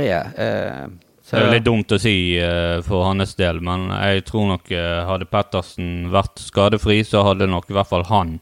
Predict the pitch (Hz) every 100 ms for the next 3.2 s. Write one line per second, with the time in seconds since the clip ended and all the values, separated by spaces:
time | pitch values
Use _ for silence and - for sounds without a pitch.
0 | _ - 92 - 98 87 - 87 82 85
1 | 87 85 82 80 - 82 101 - 92 98
2 | 98 - 98 85 82 87 - 80 82 -
3 | 73 85